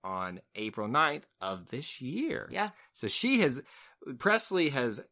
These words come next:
Speaker 1: continued to progress in her level of competition. Like, she is just kind of,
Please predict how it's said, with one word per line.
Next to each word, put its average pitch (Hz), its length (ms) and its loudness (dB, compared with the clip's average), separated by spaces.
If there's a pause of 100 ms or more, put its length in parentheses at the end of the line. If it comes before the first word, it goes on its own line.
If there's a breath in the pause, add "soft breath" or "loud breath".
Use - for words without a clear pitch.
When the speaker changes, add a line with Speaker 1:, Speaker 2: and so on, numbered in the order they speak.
(140)
Speaker 1:
continued 135 800 2
to 123 320 0 (420)
progress 117 920 0 (100)
in 104 360 -6
her 107 220 -2
level 101 500 -4
of 92 500 -6
competition. 101 720 -4
Like, 98 160 -2
she 131 200 -4
is 120 120 -4
just 113 180 -6
kind 113 220 0
of, 95 140 -6